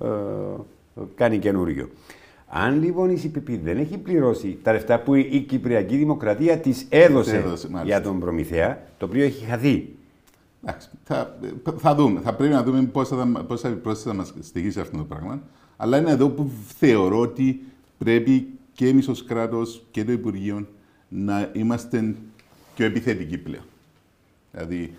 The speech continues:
Speaker 2: ναι, μπορεί να καθυστερήσει ο προμηθέας να έρθει μερικούς μήνες, ναι, μπορεί να μας στοιχήσει ίσως μερικά λεφτά περισσότερα, αλλά είναι εδώ που πρέπει να είμαστε επιθετικοί. Και να μπορέσουμε να αποδείξουμε στη C P P και στην Κίνα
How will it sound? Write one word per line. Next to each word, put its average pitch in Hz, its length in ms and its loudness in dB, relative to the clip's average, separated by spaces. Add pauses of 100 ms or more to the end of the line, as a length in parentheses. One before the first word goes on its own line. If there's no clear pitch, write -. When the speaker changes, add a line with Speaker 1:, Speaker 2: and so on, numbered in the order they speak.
(120)
Speaker 2:
ναι, 123 240 6
μπορεί 131 260 4
να 135 60 2
καθυστερήσει 131 480 -2
ο 131 40 0
προμηθέας 98 500 -2
να 95 80 -4
έρθει 95 200 -8
μερικούς 85 340 -6
μήνες, 135 400 -2 (160)
ναι, 107 140 -4
μπορεί 117 180 0
να 113 60 0
μας 113 140 -4
στοιχήσει 95 560 -10 (160)
ίσως 104 160 -14
μερικά 87 280 -6
λεφτά 85 280 -10 (220)
περισσότερα, 113 540 -8 (280)
αλλά 95 260 -2
είναι 123 240 4
εδώ 110 180 2
που 98 140 -6
πρέπει 110 200 -2
να 107 100 -2
είμαστε 107 320 -6
επιθετικοί. 92 520 -8 (560)
Και 95 100 -10
να 98 100 -2
μπορέσουμε 98 460 -2
να 123 120 2
αποδείξουμε 104 680 -4
στη - 360 -10
C - 40 -18
P - 200 -12
P 123 120 -6 (540)
και 131 200 4
στην 156 340 2
Κίνα 117 540 4